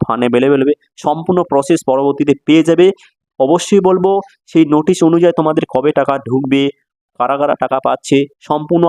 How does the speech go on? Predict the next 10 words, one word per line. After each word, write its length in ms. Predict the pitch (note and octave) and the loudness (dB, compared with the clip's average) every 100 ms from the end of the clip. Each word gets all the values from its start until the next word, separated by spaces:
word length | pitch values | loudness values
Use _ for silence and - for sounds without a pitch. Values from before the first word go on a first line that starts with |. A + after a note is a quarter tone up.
| A#2+ | 0
আপডেট 280 | A#2+ C#3 C3+ - | 0 0 0 0
প্রতিনিয়ত 520 | D3+ F3+ D3 C#3+ D3+ - | -2 0 0 2 0 -2
তোমরা 160 | C3 C3 - D3 | -4 -4 0 2
এই 80 | F3+ F#3 | 2 0
চ্যানেলের 320 | D#3 C#3 B2+ | -2 0 0
মধ্যে 160 | A#2 A2 - | 0 -2 0
পেয়ে 160 | G#2+ | -2
যাবে। 140 | G#2+ G2 - _ _ | -2 -8 -10 _ _
অবশ্যই 460 | A#2+ B2+ D#3+ - F#3 | -2 -2 -2 0 0
বলবো 220 | F3+ F3+ | 2 0